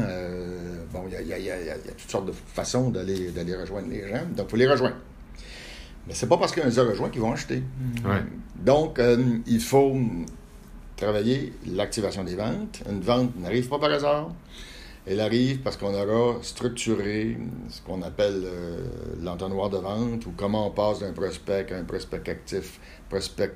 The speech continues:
Speaker 1: euh, qualifié, prospect proposé, euh, euh, et, et à la vente.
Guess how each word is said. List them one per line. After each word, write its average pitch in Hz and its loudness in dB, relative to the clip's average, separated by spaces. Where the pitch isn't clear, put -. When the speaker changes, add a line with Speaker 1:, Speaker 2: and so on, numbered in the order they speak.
Speaker 1:
euh, 95 2
qualifié, 92 -4
prospect 92 -6
proposé, 90 -4
euh, 90 -6
euh, 82 0
et, 90 0
et 90 -2
à 80 -6
la 80 -4
vente. 165 0